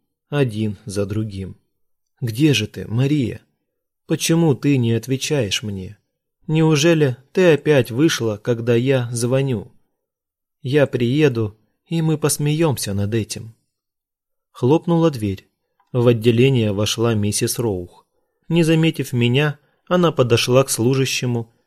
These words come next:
и заговорила о чем-то. «Ведь привыкаешь к запаху у любимого человека, так, детектив Пиньоль?» Служащий принялся листать толстую тетрадь,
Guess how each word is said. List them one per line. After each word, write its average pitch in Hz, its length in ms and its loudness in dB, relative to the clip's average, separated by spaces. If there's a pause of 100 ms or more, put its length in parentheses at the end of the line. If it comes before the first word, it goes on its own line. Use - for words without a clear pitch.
и 147 180 2
заговорила 147 680 2
о 110 140 -10
чем-то. 98 480 -12 (720)
«Ведь 131 320 -4
привыкаешь 131 640 0
к 104 80 -10
запаху 107 720 -4
у 123 60 -4
любимого 110 520 0
человека, 113 720 -4 (480)
так, - 400 -4
детектив 113 640 -6
Пиньоль?» 113 520 -6 (1160)
Служащий 180 640 4
принялся 143 560 2
листать 123 500 -2
толстую 110 480 -2
тетрадь, 107 520 -8